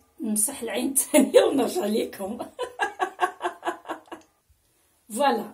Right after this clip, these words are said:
حيدت المكياج من عينيا. غادي دابا نعمل البشره ديالتي. آه، هاد الفي-، الفويطه، هاد السريبيتات كنفزقها بالماء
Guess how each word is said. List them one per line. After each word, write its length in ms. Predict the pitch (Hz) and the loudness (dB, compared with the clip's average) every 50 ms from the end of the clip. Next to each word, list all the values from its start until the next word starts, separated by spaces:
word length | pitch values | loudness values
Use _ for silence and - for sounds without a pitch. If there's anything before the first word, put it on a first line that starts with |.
| - - | -16 -14
حيدت 500 | - - - 302 269 269 - - - - | -10 -6 -2 0 0 0 -2 -4 -6 -4
المكياج 560 | 240 247 240 240 - - 247 240 233 - 214 | -2 -2 -2 -2 -4 -4 -4 -4 -2 -2 -4
من 100 | 220 208 | -4 -4
عينيا. 600 | 208 202 220 214 202 208 208 202 226 254 339 - - - - _ _ _ - 208 | -4 -2 -2 -2 -2 -2 -2 -2 0 -2 -2 -2 -6 -14 -20 _ _ _ -14 -8
غادي 280 | 226 277 254 285 - | -6 -6 -6 -6 -6
دابا 260 | - 277 262 214 247 | -4 -4 -2 -2 -2
نعمل 420 | 254 233 196 233 247 262 240 233 - - | -4 -4 -4 -4 -4 -4 -4 -6 -8 -8
البشره 880 | 254 233 226 220 220 214 214 214 214 - - 311 311 - - 269 269 240 | -6 -6 -6 -4 -4 -4 -4 -4 -4 -4 -4 -2 -2 -2 -4 -4 -4 -6
ديالتي. 720 | 196 - 214 214 208 196 - - - 240 269 339 359 - - _ _ _ _ _ - | -4 -4 -4 -4 -4 -4 -6 -6 -4 -2 -2 -2 -2 -4 -8 _ _ _ _ _ -12
آه، 320 | 247 226 214 208 190 180 180 | -8 -6 -6 -6 -6 -6 -6
هاد 280 | - - 285 214 214 240 226 220 202 196 - - - _ _ _ | -6 -6 -4 -2 0 0 0 -2 -4 -6 -10 -14 -18 _ _ _
الفي-، 380 | - 247 233 - - 277 262 - | -14 -12 -10 -6 -2 -2 -2 -2
الفويطه، 520 | 254 - - - - 262 247 247 - 262 | -4 -8 -8 -4 -2 -2 -2 -2 -2 -4
هاد 60 | 233 233 | -4 -4
السريبيتات 880 | - - - - 269 240 226 208 214 214 208 - - 247 294 302 302 - - - - _ _ _ - | -2 -2 -2 0 -2 -4 -4 -4 -6 -6 -4 -4 -2 -2 -2 -2 -4 -8 -14 -18 -20 _ _ _ -4
كنفزقها 680 | 254 240 233 - - - - - 285 233 220 240 247 | -2 0 0 0 2 2 2 2 2 0 0 0 -2
بالماء 520 | - 214 202 190 190 190 208 233 269 302 | -2 -2 -4 -4 -2 -2 -2 -2 -2 -4